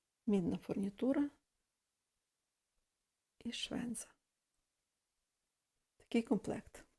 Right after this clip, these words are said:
Із бурштину перенизала, забрала бісер,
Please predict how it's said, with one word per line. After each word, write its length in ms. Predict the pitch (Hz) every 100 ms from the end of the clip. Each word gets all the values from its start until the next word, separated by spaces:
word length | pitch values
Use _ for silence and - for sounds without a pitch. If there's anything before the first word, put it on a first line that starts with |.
| _ _ _ _ - - - - - - _ _ _ _ _ _
Із 200 | - 254
бурштину 680 | 208 226 - - 240 269 403 - _ _ _ _ _ _ _ _ _ _ _ _ _ _ _ _ _
перенизала, 640 | 240 220 202 196 196 180
забрала 420 | 185 196 196 175 180
бісер, 500 | 185 220 - 330